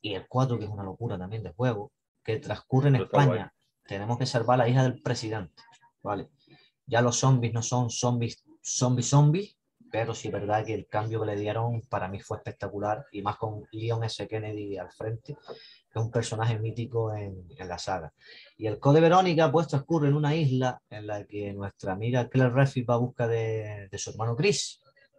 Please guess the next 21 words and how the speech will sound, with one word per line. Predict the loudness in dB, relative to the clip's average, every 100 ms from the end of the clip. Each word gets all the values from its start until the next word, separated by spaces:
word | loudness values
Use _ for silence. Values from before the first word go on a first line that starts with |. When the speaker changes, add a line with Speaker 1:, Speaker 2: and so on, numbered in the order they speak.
| -4
Speaker 1:
¿vale? | 0 0 0 -10 _ -20 _ _ _ _ _ _ _ _
Y | 4
acaba | 6 8 8
en | 8
otro | 6 6
lado, | 4 4 -4 _
que | -10
no | -8
voy | -8
a |
hacer | -10 -6
spoiler, | 2 2 2 -6 _ _ _ _ -14
porque | -10 -8
seguramente | -4 0 0 0 0
lo | 0
juegue | 4 4 4 0
y | -2
lo | -4
grabe | 0 0 0
para | -2
aquí | -2 -4 -8